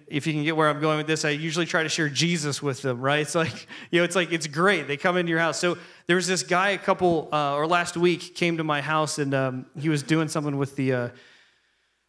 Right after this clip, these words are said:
oh, the, uh, um, sprinkler system that we inherited when we bought the house. And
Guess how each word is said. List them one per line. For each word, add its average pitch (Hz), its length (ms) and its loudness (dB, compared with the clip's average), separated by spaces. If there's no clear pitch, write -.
oh, 196 160 8
the, 160 220 2
uh, 143 160 0
um, 135 400 0
sprinkler 220 380 4
system 143 360 -2
that 139 80 -2
we 147 120 2
inherited 143 440 0
when 135 140 -4
we 139 100 -2
bought 139 220 0
the 143 60 -4
house. 135 440 -2
And 131 240 -4